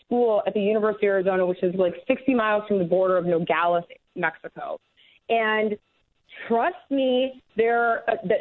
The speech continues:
a wall, a golden wall, is not going to stop the drugs from coming in and the people co-, from coming in from Mexico. They have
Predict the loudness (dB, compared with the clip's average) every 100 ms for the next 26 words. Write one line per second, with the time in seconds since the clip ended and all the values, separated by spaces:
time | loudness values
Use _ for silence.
0 | 0 0 0 0 2 2 2 0 -4 -2
1 | 0 2 2 2 2 2 0 -2 -2 0
2 | 2 0 -4 -2 0 2 -2 -2 0 2
3 | 0 -4 _ _ -8 -2 2 2 0 -2
4 | 0 2 2 2 4 2 0 -4 _ _
5 | _ 0 0 2 0 0 0 -2 0 0
6 | 2 2 2 2 2 0 0 -2 0 0
7 | 2 2 0